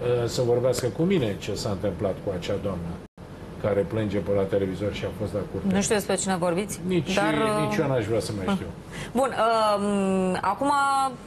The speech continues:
Speaker 2: mergem mai departe, ștergem cu buretele, reformăm, uh, justiția, ce facem? O luăm de la capăt?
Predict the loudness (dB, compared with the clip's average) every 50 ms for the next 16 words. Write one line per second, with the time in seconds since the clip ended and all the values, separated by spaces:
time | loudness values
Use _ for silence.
0 | -16 -16 -16 -16 -16 -16 -16 -14 -12 -4 0 2 2 2 2 2 0 0 0 -2
1 | 0 0 2 2 0 0 2 2 2 2 2 2 2 2 2 2 2 2 2 2
2 | 0 0 0 0 2 2 4 2 2 2 2 2 2 4 4 4 4 2 2 0
3 | -2 -6 -10 -6 -2 0 0 2 4 4 4 4 4 2 2 2 2 4 4 4
4 | 4 4 2 0 2 0 -2 0 2 2 2 4 4 4 2 2 0 0 0 0
5 | 0 0 0 0 0 -2 -2 -4 -6 -10 -4 0 0 2 2 2 0 0 0 0
6 | -2 -2 -2 -4